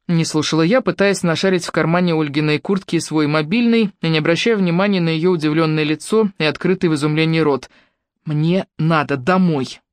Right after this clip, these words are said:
Срочно, это важно!» И выхватив, наконец, мобильный, я набрала Никите и заорала, едва тот взял трубку. «Никита, быстро!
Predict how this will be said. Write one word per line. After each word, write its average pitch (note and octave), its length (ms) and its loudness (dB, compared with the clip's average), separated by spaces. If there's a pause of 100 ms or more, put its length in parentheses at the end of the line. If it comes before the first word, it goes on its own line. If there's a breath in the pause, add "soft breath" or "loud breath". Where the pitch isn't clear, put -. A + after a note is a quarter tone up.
Срочно, F3+ 600 0
это D#3 160 0
важно!» D#3+ 440 0 (1600)
И F3 80 0
выхватив, C4+ 460 0
наконец, A3+ 420 2
мобильный, G#3 580 2
я G3+ 220 2
набрала G3 420 2
Никите G3 480 -2
и F#3 60 2
заорала, F3+ 460 2
едва D3 260 0
тот G3 140 0
взял E3 240 0
трубку. F3+ 340 0
«Никита, E3+ 480 0 (500 loud breath)
быстро! F#3 680 0